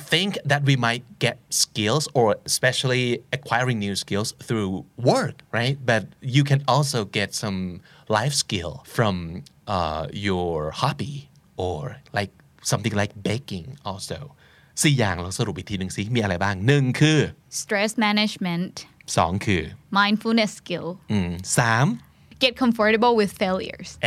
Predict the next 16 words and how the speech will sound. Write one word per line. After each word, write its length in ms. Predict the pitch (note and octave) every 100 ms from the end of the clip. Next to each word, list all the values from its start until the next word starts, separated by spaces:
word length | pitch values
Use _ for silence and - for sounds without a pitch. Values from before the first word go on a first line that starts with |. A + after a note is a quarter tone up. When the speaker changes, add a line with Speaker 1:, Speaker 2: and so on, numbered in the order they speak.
| A2+
Speaker 1:
And 140 | A#2 A#2 A2+
number 180 | G#2 F#2 -
four 160 | F2 - - G3
Speaker 2:
A 40 | - -
giver 260 | A3 A3+ A#3 -
skill 240 | - - - _ - G#3+ A#3
Speaker 1:
Wow 320 | G#3 C#3+ A#2+ G#2 F3+ - - - - -
Sounds 280 | C3+ G#2 F2+ -
so 80 | D#3 A#2+ - F3
good 340 | D3 C#3 C#3 C#3 F3+ - - G#3 F3+ D3+ - -
So, 80 | C3+ B2 A#2 - B2+
uh, 300 | A#2 A2+ A2+ A2 G#2 D3 D3+ - D3 C#3
when 140 | E3 E3+ C#3+
can 100 | D#3+
we 60 | D#3 D3+
expect 340 | D3 - -